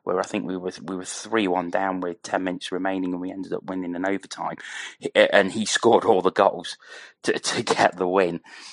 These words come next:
He's, he's been nothing short of excellent, and he's been a real leader on the ice, the likes of which we've probably not seen since, since Jordan Fox took us to the league title in twelve thirteen.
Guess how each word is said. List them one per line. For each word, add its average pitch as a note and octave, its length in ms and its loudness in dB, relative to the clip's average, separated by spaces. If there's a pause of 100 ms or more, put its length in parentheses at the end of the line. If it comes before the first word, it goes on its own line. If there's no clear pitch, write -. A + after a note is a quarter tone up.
(280)
He's, A2+ 640 0
he's B2 240 -2
been A2+ 480 2
nothing G#2+ 500 2
short G2 440 0
of F2 80 -4
excellent, F2 600 -4 (720)
and G2+ 140 6
he's G2 100 2
been A2 180 4
a G#2 40 6
real G#2 520 6
leader G2 560 0
on F#2 200 0
the G2 140 2
ice, F#2 300 -4
the G2 140 4
likes A#2 440 2
of G2+ 100 -8
which - 200 -8
we've - 140 -14
probably A2+ 400 2
not G2 200 -4
seen F#2+ 320 -4
since, - 480 -8
since - 240 -10
Jordan F#2+ 340 -8
Fox - 320 -8
took - 200 -12
us - 120 -12
to F#2+ 80 -10
the F#2 80 -6
league F#2+ 200 -12
title F#2+ 340 -8
in F#2+ 100 -8
twelve F#2 260 -6
thirteen. G2 500 -10